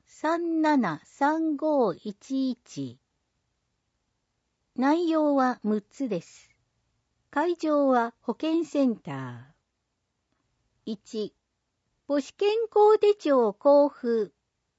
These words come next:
妊娠の届け出。毎週木曜日、祝日除く。受付、九時から十一時。予約不要。対象、妊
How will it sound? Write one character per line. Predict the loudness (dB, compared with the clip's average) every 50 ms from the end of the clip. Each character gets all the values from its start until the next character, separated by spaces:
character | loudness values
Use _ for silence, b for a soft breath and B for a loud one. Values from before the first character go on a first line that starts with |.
| _ _ _ _ _ 0
妊 | 2 2 2 0 -2
娠 | -6 -6 -4 -2 -2
の | -2 -2 -2
届 | -2 -2 -2 -2 -4 -4 -4 -6 -4
け |
出。 | -2 -2 -2 -2 -4 -8 -14 _ _ _ _ _ _ _ _ _ _ _ _ _ _ _ _
毎 | -2 0 0 -2 -4
週 | -4 -2 0 0 2 2
木 | 0 0 -2 -2 -4 -4
曜 | -2 0 0 0 0 -2
日、 | -4 -6 -8 -10 -10 _ _ _ _ _ _ _ _ _ _
祝 | -8 -6 -4 -2 -2 -2
日 | -2 -2 -4 -4 -2
除 | -2 -2 -2 -2 -4 -6 -8 -8
く。 | -6 -6 -6 -6 -8 _ _ _ _ _ _ _ _ _ _ _ _ _ _ _
受 | -10 -10 -6 -6 -8 -8
付、 | -8 -12 _ -8 -6 -6 -6 -8 -12 _ _ _ _ _ _ _ _ _ _
九 | 0 0 0
時 | 0 -2 -6 -8 -10 _ _ _
か | -12 -10 -8 -4
ら | -4 -4 -4 -6 -10 _ _ _
十 | -4 -2 0 0 2 0
一 | 0 0 -2 -2 -4 -4
時。 | -4 -4 -6 -8 -10 -12 _ _ _ _ _ _ _ _ _ _ _ _
予 | -2 -2 0
約 | 0 0 -2 -2 -4 -4
不 | -4 -4 -4 -4
要。 | -2 -2 -2 -2 -4 -4 -6 -8 -10 -14 -18 _ _ _ _ _ _ _ _ _ _ _ _ _ _ _ _ _
対 | -6 -4 -4 -4
象、 | -6 -4 -2 -2 0 0 0 -2 -4 -6 -8 -14 _ _ _ _ _ _ _ _ 0
妊 | 2 2 4 4 4 2 2